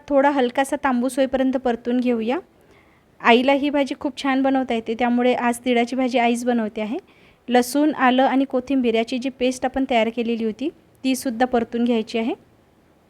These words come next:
दोन ते तीन मिनिट परतून घ्यायची. आता यामध्ये आपल्याला कोरडे मसाले घालायचे आहे. सर्वात आधी अर्धा चमचा हळद घालायची आहे.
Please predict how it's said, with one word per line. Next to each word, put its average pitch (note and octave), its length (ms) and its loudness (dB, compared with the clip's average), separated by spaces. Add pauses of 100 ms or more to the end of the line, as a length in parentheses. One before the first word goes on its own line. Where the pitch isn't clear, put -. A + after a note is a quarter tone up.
(880)
दोन B3+ 240 4
ते D4 120 0
तीन C#4 300 0
मिनिट C4+ 200 0
परतून B3 400 -2
घ्यायची. B3 380 -4 (2250)
आता A#3 180 2
यामध्ये C4+ 400 4
आपल्याला C#4+ 260 0
कोरडे B3+ 320 0
मसाले B3+ 380 0
घालायचे A3+ 420 -4
आहे. A3 180 -6 (2000)
सर्वात C4 500 4
आधी D#4 220 2
अर्धा C4 340 0
चमचा D4 320 -2
हळद B3+ 260 -2
घालायची A3+ 440 -4
आहे. A3+ 160 -6